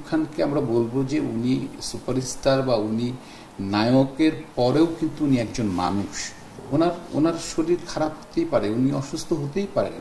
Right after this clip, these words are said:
কিন্তু উনি অসুস্থ হলে উনি যদি বলে দেন যে, আগেই যদি inform করে দেন যে, "আমি অসুস্থ, আমি কিন্তু কালকে শুটিংয়ে আসতে পারবো না", তাহলে আমার এই director, প্রোডিউসাররা কিন্তু আর এই, আহ, শুটিং রাখে না। কিন্তু উনি ইনফর্ম, ওনার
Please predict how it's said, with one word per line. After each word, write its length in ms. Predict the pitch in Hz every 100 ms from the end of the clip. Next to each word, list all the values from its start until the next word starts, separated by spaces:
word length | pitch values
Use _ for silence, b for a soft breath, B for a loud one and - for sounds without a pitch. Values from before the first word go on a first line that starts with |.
| -
কিন্তু 320 | 123 - 180 B B B B
উনি 120 | 143
অসুস্থ 480 | 139 - 170 - -
হলে 200 | 175 180
উনি 260 | 156 147 151
যদি 320 | 151 147 180 B B - 101
বলে 220 | 127 151
দেন 300 | 160 123 92
যে, 240 | 92 120 131 - -
আগেই 340 | 110 131 170
যদি 260 | 165 175 175
inform 380 | 139 139 196 208
করে 140 | - 139
দেন 260 | 104 95
যে, 160 | 95 120
"আমি 280 | 104 120 123
অসুস্থ, 500 | 117 104 135 - -
আমি 180 | 127 117
কিন্তু 220 | 120 107 104
কালকে 300 | 95 95 107
শুটিংয়ে 420 | - 95 101 95
আসতে 300 | 90 - -
পারবো 300 | 101 92 90
না", 100 | 90 -
তাহলে 280 | 131 143 165 B B B
আমার 260 | - 110 123
এই 80 | 120
director, 440 | 101 104 113 - 120 -
প্রোডিউসাররা 520 | 104 95 - 110 110
কিন্তু 400 | - 110 - - B B B B
আর 160 | 95 95 -
এই, 320 | 107 98 104
আহ, 160 | 95 78
শুটিং 460 | - 107 - 107
রাখে 300 | 90 85 -
না। 120 | - - - B B -
কিন্তু 160 | 127
উনি 180 | 143 151 -
ইনফর্ম, 460 | 131 135 - 151 -
ওনার 180 | 123 139